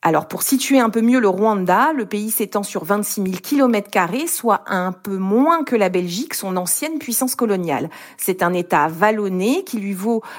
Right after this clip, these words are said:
d'ailleurs le surnom de pays des mille collines. Et ce pays, dont la capitale est Kigali, est enclavé entre quatre États,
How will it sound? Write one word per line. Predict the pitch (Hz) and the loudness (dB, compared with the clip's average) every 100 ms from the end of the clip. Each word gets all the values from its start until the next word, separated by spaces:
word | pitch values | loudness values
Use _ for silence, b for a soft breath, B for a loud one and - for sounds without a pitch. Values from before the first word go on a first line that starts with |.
| - | -2
d'ailleurs | 208 247 269 | 0 2 2
le | 233 | 0
surnom | 220 233 220 220 220 | -2 -2 2 2 0
de | 180 175 170 160 160 156 156 151 147 | -2 -4 -4 -4 -4 -4 -4 -8 -2
pays | 262 254 226 | 0 0 0
des | 180 | 0
mille | 247 277 | 0 2
collines. | 202 156 262 311 B B B B - | 0 0 -2 -2 B B B B 0
Et | 349 392 | 0 2
ce | - 320 | 0 -2
pays, | 311 247 214 311 | 0 0 0 0
dont | 302 220 | 2 4
la | 170 | 2
capitale | 208 202 190 208 185 | 0 -2 0 0 0
est | |
Kigali, | - 233 202 170 220 330 | -4 -2 0 0 -4 0
est | 214 262 | 0 2
enclavé | 262 254 240 226 | 2 2 2 0
entre | 180 170 | -2 -6
quatre | - - 349 - | -4 -2 -2 0
États, | 220 - 240 | -2 0 -2